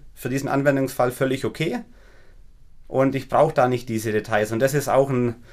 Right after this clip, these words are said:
ein Punkt, den Sie vielleicht, äh, mitgeben können. Ja, es gibt nicht das bim-Modell, wo alles drinsteckt, sondern je nach Anwendungsfall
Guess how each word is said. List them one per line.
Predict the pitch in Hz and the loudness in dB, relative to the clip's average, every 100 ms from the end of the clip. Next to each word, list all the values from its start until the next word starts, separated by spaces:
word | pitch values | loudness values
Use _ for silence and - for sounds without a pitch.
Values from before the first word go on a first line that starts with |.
| - | -10
ein | 113 113 | -6 -4
Punkt, | - 135 139 - - - - - - - - - - | 0 0 0 -6 -18 -20 -20 -20 -20 -20 -20 -12 -4
den | 113 | -4
Sie | - 113 | -4 -6
vielleicht, | - 117 117 - | 2 4 4 0
äh, | 110 110 110 | 2 2 2
mitgeben | 123 143 143 139 135 | -2 0 2 2 2
können. | 143 139 139 127 - - - - - | 2 4 2 0 -8 -20 -20 -20 -2
Ja, | 113 120 | 2 2
es | - | 2
gibt | 147 - | -4 -2
nicht | 143 - | -2 0
das | 143 - | 0 0
bim-Modell, | - 165 160 156 147 | -2 0 2 4 2
wo | 113 | 2
alles | 151 170 - | 0 0 -2
drinsteckt, | 165 160 156 156 | -2 -2 -4 -4
sondern | - 135 135 135 131 131 - | 0 2 2 2 0 -8 -6
je | 113 139 | -2 0
nach | 131 | 0
Anwendungsfall | 131 135 131 123 123 - 120 120 120 | -2 0 2 2 -2 2 4 4 2